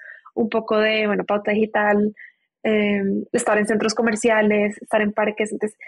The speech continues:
ir, ir probando creo que es, también te va diciendo qué, qué funciona y qué no. Eso, eso es clave y, y ojalá no se pierda con el tiempo. Em,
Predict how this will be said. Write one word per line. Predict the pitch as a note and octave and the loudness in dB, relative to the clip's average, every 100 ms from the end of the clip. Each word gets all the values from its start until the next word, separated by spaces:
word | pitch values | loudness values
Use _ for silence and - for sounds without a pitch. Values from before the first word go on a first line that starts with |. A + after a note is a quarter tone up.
| - _ - | -20 _ -4
ir, | C#4 - | -2 -2
ir | C4 | -2
probando | C#4 C4+ C#4 C#4+ D#4 | 2 4 2 2 0
creo | D4 C4+ | -2 0
que | C4+ | -2
es, | C4+ - _ _ | -2 -10 _ _
también | B3+ A#3 G#3 - _ _ _ | 0 0 -2 -6 _ _ _
te | A#3 | 0
va | A#3 A#3 | 4 4
diciendo | A3+ - B3+ A3+ A3 A3+ | 2 0 -2 0 -4 -2
qué, | A#3 A3 - _ | -2 -2 -6 _
qué | A#3 | -6
funciona | A3+ G#3+ G#3+ G#3 | -4 -2 -2 -2
y | |
qué | A3 | -2
no. | G#3+ - | -2 0
Eso, | A#3+ G3+ - | -2 -2 -2
eso | G#3+ G#3+ | -4 -4
es | |
clave | - A#3 A#3 A3+ - | -2 0 2 2 2
y, | A#3 G#3+ G#2 - | 2 2 2 0
y | G#3+ | 0
ojalá | G#3 G3+ F#3+ | 2 2 2
no | F#3+ | 0
se | G3 | 0
pierda | A3 A3 A3 G#3+ | 2 2 2 0
con | A3+ | -2
el | A3 G#3 | -2 0
tiempo. | G3 F#3+ - - _ - - - _ _ _ - | 0 0 -4 -6 _ -20 -20 -20 _ _ _ -2
Em, | A3+ A3 G#3 G3+ G3 G3 G3 | 2 4 4 2 4 4 4